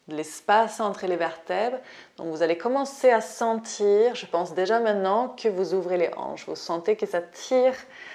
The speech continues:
un petit peu autour des hanches et c'est très, très bien. Trouvez la limite, ce qui vous convient aujourd'hui. Il faut que ça tire, bien sûr, mais il ne faut pas que ça fasse mal ou que vous avez une sensation de brûlure.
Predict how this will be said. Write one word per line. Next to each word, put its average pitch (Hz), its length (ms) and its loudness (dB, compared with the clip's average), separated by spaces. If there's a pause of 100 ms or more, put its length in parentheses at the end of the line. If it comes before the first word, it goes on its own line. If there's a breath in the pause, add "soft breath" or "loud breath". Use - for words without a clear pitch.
(220 loud breath)
un 208 180 4
petit 262 200 -2
peu 269 220 4
autour 254 360 2
des 214 120 6
hanches 185 440 0 (340 loud breath)
et 170 60 -12
c'est - 280 -6
très, 180 420 -4
très - 280 -4
bien. 156 260 -6 (400 loud breath)
Trouvez 214 400 6
la 214 140 8
limite, 190 760 0 (420 loud breath)
ce - 100 -20 (140)
qui 185 280 -4 (260)
vous 175 420 -4 (320)
convient 196 480 2
aujourd'hui. 185 880 -4
Il 170 80 -14
faut - 160 -8
que 180 100 -12
ça 185 160 -4
tire, 180 360 -4
bien 175 340 -2
sûr, 214 380 -4
mais 196 60 -4
il 175 60 -4
ne - 20 -18
faut 175 120 -10
pas 202 200 -6
que 202 60 -14
ça 190 140 -6
fasse 180 240 -8
mal 180 400 0
ou 175 60 -4
que 180 140 -6
vous 170 160 -2
avez 180 120 0
une 180 100 -2
sensation 175 480 -8
de 170 100 -4
brûlure. 156 680 -6